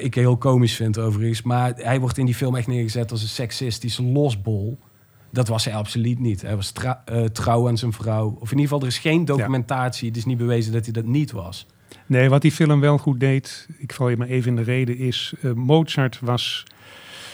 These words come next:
Speaker 2: heeft nog steeds het risico dat het een, in een, een keurig pakje gehesen muziekaapje is, dat, dat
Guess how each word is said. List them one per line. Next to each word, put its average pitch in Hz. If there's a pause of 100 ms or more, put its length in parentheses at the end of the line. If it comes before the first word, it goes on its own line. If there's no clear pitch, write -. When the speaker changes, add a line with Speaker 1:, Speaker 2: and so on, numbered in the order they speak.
(180)
Speaker 2:
heeft 143
nog 170
steeds 202
het 165
risico 165
dat 147
het 147
een, 143
in 143
een, 135
een 135
keurig 147
pakje 139
gehesen 117
muziekaapje 131
is, 120
dat, 113
dat 120